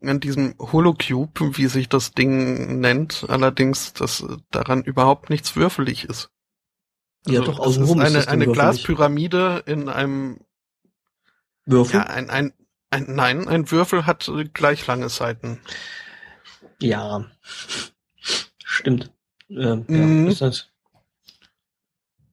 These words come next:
Speaker 2: so ein quadratisches
Speaker 1: Das ist
Speaker 2: Ding sie und da wird dann eben entsprechend, also in dem Fall zum Beispiel ein iPad rangeknubbert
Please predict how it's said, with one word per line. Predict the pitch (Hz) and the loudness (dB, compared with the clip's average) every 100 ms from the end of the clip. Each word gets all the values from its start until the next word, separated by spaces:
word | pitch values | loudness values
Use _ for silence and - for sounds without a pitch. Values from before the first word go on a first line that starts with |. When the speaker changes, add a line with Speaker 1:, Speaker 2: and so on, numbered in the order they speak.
| _ | _
Speaker 2:
so | 139 | -4
ein | 123 | -4
quadratisches | - 120 - 123 147 | -4 0 2 4 4
Speaker 1:
Das | 156 | 2
ist | 147 | 4
Speaker 2:
Ding | 160 | 4
sie | 147 156 156 156 160 - - | 2 0 -2 -4 -10 -12 -4
und | 127 123 | -2 0
da | 123 123 | 0 -2
wird | 127 127 | -6 -2
dann | 123 113 | -2 -2
eben | 120 113 113 | -6 -6 -6
entsprechend, | 113 - 117 120 | -8 -2 -2 2
also | 123 123 | 4 6
in | 117 | 6
dem | 127 | 4
Fall | 139 120 | 4 2
zum | 123 | 2
Beispiel | 120 - 123 | -2 -2 -2
ein | |
iPad | 160 165 | 0 2
rangeknubbert | 151 151 147 143 - _ _ - 175 170 175 - | 2 2 2 2 -4 _ _ 0 2 4 2 0